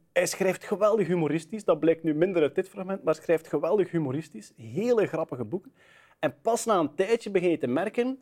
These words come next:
heel dat samenspel tussen die fantasiepersonages, daar zit gewoon een gitzwarte wereldbeeld achter van Terry Pratchett zelf. Die was misantroop, heel vaak slechtgezind, maar die kon met zodanige humor vertellen dat,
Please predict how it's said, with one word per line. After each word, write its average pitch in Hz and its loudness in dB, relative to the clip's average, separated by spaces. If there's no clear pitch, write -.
heel 208 2
dat 208 4
samenspel 202 0
tussen - -4
die 139 -2
fantasiepersonages, 180 -4
daar 156 -2
zit 135 -2
gewoon 202 2
een 156 2
gitzwarte - -4
wereldbeeld 135 0
achter 156 -8
van 135 -2
Terry 127 -2
Pratchett - -8
zelf. 131 -2
Die 135 -6
was 202 -2
misantroop, 143 -2
heel 139 0
vaak 135 -4
slechtgezind, - -8
maar 139 0
die 156 2
kon 180 4
met 143 2
zodanige 202 0
humor 180 0
vertellen 247 -2
dat, 147 2